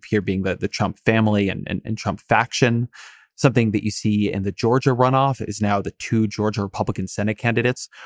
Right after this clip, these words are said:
are calling for no obvious reason for the Republican Secretary of State in Georgia to step down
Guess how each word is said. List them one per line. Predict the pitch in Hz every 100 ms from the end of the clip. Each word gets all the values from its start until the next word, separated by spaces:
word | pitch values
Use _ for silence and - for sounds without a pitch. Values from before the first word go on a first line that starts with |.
| - -
are | 110
calling | - 127 139 131 110
for | - 123
no | 123 180 214 117
obvious | - 120 113 104 -
reason | 104 110 139 143
for | 131 -
the | 107 104 101
Republican | 113 _ - - 196 214 208 196
Secretary | - 160 151 147 131
of |
State | - 135 120
in | 107
Georgia | 113 113 113
to | 107
step | - 123 -
down | 107 110 127 131